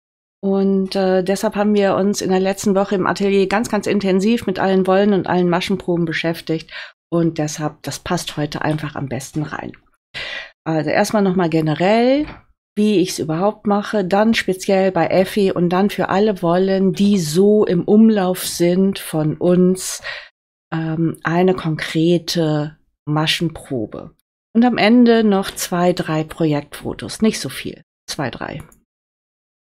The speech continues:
Mehr nicht. So, dann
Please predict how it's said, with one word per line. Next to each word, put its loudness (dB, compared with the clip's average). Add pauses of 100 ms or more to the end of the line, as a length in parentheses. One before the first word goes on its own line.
(160)
Mehr 0
nicht. -10 (1300)
So, 2
dann 4